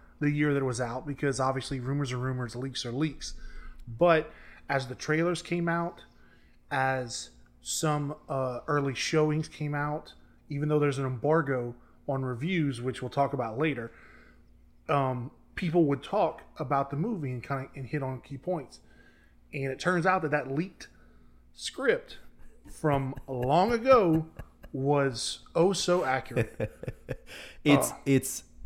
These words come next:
Speaker 2: what's funny is so often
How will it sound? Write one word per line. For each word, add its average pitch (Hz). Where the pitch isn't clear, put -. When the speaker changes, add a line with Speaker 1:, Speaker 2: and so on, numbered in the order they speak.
Speaker 2:
what's 113
funny 117
is 73
so -
often 92